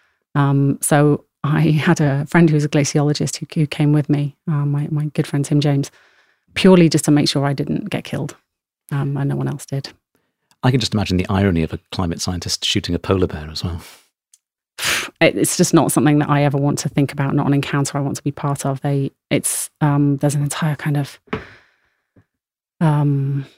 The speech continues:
Speaker 1: world around, around polar bear safety, particularly in Svalbard, because polar bears are protected up,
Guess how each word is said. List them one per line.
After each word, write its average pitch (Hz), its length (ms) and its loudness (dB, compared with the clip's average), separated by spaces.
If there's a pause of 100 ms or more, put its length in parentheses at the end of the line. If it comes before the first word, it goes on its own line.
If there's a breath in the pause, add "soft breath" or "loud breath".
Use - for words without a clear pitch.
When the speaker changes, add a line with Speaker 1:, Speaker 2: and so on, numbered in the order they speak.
(200 soft breath)
Speaker 1:
world 156 440 4
around, 143 460 0
around 147 260 0
polar 202 200 8
bear 175 140 6
safety, 151 360 0
particularly - 400 -2
in 151 60 2
Svalbard, 156 400 4
because 147 300 -4
polar 170 200 4
bears 151 140 0
are 143 40 -12
protected - 440 -6
up, - 140 -4